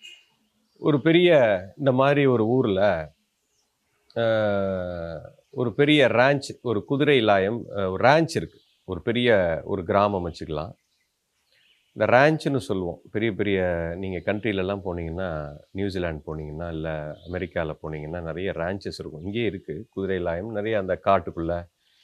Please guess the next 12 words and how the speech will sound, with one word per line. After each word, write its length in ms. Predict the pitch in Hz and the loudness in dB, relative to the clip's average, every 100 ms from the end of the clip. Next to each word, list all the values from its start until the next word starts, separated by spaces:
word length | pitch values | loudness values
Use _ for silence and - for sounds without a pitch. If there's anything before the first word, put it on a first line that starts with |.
| _ _ | _ _
எல்லாம் 240 | - 113 110 | -4 0 2
நிறைய 260 | 101 104 | 2 2
பேர் 260 | 87 92 92 147 127 95 | 0 -2 -4 -6 -10 -4
ரான்ச் 300 | 95 95 92 | -2 -2 -6
வச்சிருப்பாங்க. 460 | 78 80 - 80 | -10 -10 -8 -6
ஒரு, 400 | 104 127 120 113 | -4 -4 -4 -6
ஒரு 160 | 131 120 | -8 -6
சின்ன 540 | - 143 139 127 104 | -6 -4 0 2 2
ஒரு 220 | - 104 | -2 -4
கிராமத்துல 840 | 82 95 98 104 87 92 92 78 71 _ _ _ _ _ _ _ _ | 2 4 4 0 -4 -6 -4 -4 -8 _ _ _ _ _ _ _ _
ஒரு, 260 | - 139 127 113 101 95 87 82 78 78 - _ _ _ _ | -6 0 4 4 4 2 0 -2 -6 -8 -16 _ _ _ _
ஒரு, 540 | 143 120 113 104 95 | -6 0 2 2 -2